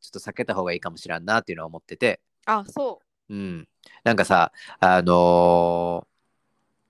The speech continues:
Speaker 1: ー、現実社会って、
Speaker 2: うん。
Speaker 1: そのまま放置してたら、
Speaker 2: うん。
Speaker 1: あの、重たく冷たくなるようになってるっていう、こう、人がおってさ。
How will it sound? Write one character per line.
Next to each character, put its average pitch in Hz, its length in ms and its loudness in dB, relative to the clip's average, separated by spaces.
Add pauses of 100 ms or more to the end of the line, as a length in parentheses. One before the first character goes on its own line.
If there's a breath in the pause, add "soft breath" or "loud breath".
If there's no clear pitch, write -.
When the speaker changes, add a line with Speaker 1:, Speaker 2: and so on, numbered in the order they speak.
Speaker 1:
ー、 120 180 0
現 123 60 -6
実 123 300 -4
社 151 120 0
会 87 200 -2
っ - 40 -18
て、 85 400 -8 (580)
Speaker 2:
う 214 60 -20
ん。 - 20 -18
Speaker 1:
そ 139 160 -6
の 139 100 -2
ま 139 140 -4
ま 135 160 -2
放 135 160 -8
置 98 260 -10
し - 40 -20
て 85 120 -16
た - 140 -16
ら、 87 260 -8 (340)
Speaker 2:
う 107 60 -20
ん。 101 60 -14
Speaker 1:
あ 80 120 -10
の、 71 300 -18
重 113 240 -10
た - 160 -4
く 101 140 -10
冷 95 260 -10
た 110 140 -6
く 90 100 -16
な 80 160 -8
る 82 100 -8
よ 95 160 -4
う 82 40 -12
に 78 100 -16
な 80 140 -14
っ - 40 -16
て 87 200 -10
る 104 80 -4
っ 110 40 -8
て - 240 -18
い 82 320 -14
う、 - 120 -14
こ 64 440 -2
う、 - 40 -20 (320 loud breath)
人 85 220 -2
が 69 120 0
お 73 40 -6
っ - 40 -18
て - 140 -16
さ。 - 200 -8